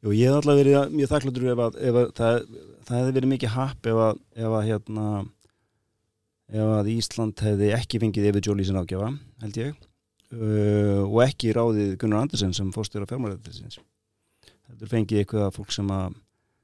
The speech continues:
er svona aðeins reynslu meira á þessum sviðum og með, um, með svona, já, með meira, já, meiri reynslu bara og, og svona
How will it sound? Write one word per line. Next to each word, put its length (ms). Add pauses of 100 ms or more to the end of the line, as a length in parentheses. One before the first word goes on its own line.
(380)
er 140
svona 180
aðeins 220
reynslu 320
meira 240
á 20
þessum 180
sviðum 360
og 80
með, 240 (520)
um, 300 (1040)
með 220
svona, 480
já, 140 (560)
með 180
meira, 260 (1120)
já, 60
meiri 280
reynslu 280
bara 200
og, 280
og 160
svona 260